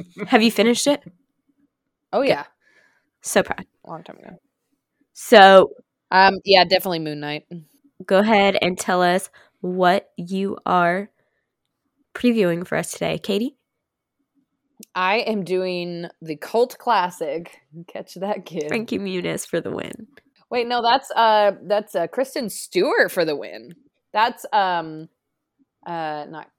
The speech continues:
Speaker 3: uh, that's Agent Cody Banks.
Speaker 2: Are you kidding? He's not in Catch That Kid?
Speaker 3: Mm-mm. It's,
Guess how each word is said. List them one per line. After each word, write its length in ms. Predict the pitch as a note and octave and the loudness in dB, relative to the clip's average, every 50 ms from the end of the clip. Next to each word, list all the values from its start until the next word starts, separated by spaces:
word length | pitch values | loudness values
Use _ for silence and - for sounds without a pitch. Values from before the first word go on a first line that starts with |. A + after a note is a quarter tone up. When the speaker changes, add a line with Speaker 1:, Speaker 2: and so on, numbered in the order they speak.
| _ _ | _ _
Speaker 3:
uh, 440 | - F3 E3+ E3 E3+ E3+ F3 D#3+ D3+ | -10 -10 -8 -8 -8 -10 -10 -12 -12
that's 380 | - - F#3 F3+ - _ - _ | -10 -12 -12 -12 -14 _ -14 _
Agent 240 | - F#3+ E3 F3+ E3+ | -6 -6 -6 -6 -10
Cody 180 | - F3 D3+ D3 | -12 -12 -12 -12
Banks. 320 | C3 A#2 - _ - - - _ _ _ _ _ _ _ _ _ _ _ _ - - | -12 -14 -18 _ -20 -20 -20 _ _ _ _ _ _ _ _ _ _ _ _ 2 8
Speaker 2:
Are 60 | C4 | 12
you 140 | E4 F4 F#4 | 12 12 12
kidding? 300 | - - C4+ D#4+ F#4+ G#4 | 10 8 8 8 6 2
He's 240 | G4+ - E4 D#4 - | 2 2 0 2 4
not 180 | D#4+ D4+ D4 A#3+ | 4 4 4 4
in 200 | - A3+ B3 B3+ | 4 0 2 2
Catch 180 | B3+ G3+ G#3 | 0 0 2
That 160 | - C4+ B3 - | 2 0 -2 0
Kid? 320 | - A3 G3 A3 B3+ - _ _ _ _ _ _ _ _ _ _ _ _ _ _ _ _ _ _ _ _ | 0 0 0 0 -2 -6 _ _ _ _ _ _ _ _ _ _ _ _ _ _ _ _ _ _ _ _
Speaker 3:
Mm-mm. 280 | G3 F3 E3+ E3+ D#3 _ _ - - _ _ _ _ _ | -14 -12 -12 -14 -14 _ _ -20 -20 _ _ _ _ _
It's, 220 | G#3+ G#3+ G3+ - | 2 2 2 0